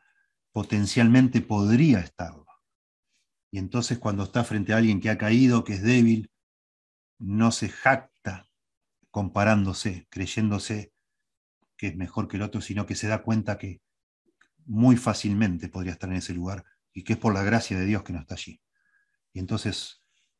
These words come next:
es manso, este, con las debilidades de los demás, con espíritu de mansedumbre,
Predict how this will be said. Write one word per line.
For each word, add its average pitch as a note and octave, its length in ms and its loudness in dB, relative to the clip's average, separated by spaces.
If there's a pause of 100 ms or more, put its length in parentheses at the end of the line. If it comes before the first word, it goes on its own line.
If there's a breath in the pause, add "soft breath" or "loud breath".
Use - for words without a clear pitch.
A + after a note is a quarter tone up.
(360)
es F#2+ 160 -6
manso, G2+ 800 2 (960)
este, E2+ 400 -14
con G2 180 -6
las F2+ 100 -2
debilidades F#2+ 360 0
de F2+ 100 -4
los F2 80 -4
demás, F#2 460 -8 (540)
con G2 160 -6
espíritu A#2 440 2
de G#2 100 4
mansedumbre, G2+ 800 2